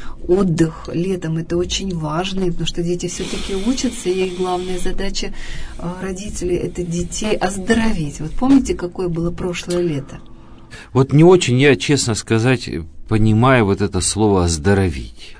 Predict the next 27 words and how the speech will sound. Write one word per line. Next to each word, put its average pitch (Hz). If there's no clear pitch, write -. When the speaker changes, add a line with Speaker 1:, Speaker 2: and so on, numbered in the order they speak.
Speaker 2:
Как 98
какое-то 120
оно, 110
какое-то 110
оно 117
немножко 113
к-, -
казённостью, 131
что -
ли, 90
попахивает. 71
Speaker 1:
Ай. -
Speaker 2:
Что -
значит, 131
когда 107
вот 143
мы 131
в 104
детстве, 113
кто -
нас 139
оздоравливал? 110
Да 92
никто 95
ничего 110
не 110
оздоравливал. 90